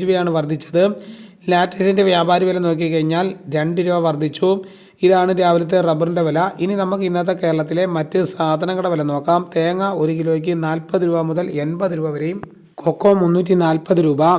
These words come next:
വെളിച്ചെണ്ണ തയ്യാർ മുന്നൂറ്റിയാറ് രൂപ, വെളിച്ചെണ്ണ മില്ലിംഗ് മുന്നൂറ്റി പതിനൊന്ന് രൂപ, കൊപ്ര എടുത്തപടി നൂറ്റി എൺപത്തിയഞ്ച് രൂപ അൻപത് പൈസ, പിണ്ണാക്ക് എസ്പില്ലർ നാൽപത്തിയൊന്ന് രൂപ, റോട്ടറി നാൽപത്തിരണ്ട് രൂപ, കുരുമുളക് അൺകാർബിൾഡ് ഒരു കിലോയ്ക്ക്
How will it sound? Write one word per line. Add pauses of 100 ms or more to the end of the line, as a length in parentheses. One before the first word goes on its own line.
വെളിച്ചെണ്ണ (100)
തയ്യാർ
മുന്നൂറ്റിയാറ്
രൂപ, (160)
വെളിച്ചെണ്ണ (100)
മില്ലിംഗ്
മുന്നൂറ്റി (100)
പതിനൊന്ന്
രൂപ, (100)
കൊപ്ര (160)
എടുത്തപടി (100)
നൂറ്റി (140)
എൺപത്തിയഞ്ച്
രൂപ (180)
അൻപത്
പൈസ, (840)
പിണ്ണാക്ക്
എസ്പില്ലർ (100)
നാൽപത്തിയൊന്ന്
രൂപ, (140)
റോട്ടറി (100)
നാൽപത്തിരണ്ട്
രൂപ, (680)
കുരുമുളക് (140)
അൺകാർബിൾഡ്
ഒരു
കിലോയ്ക്ക്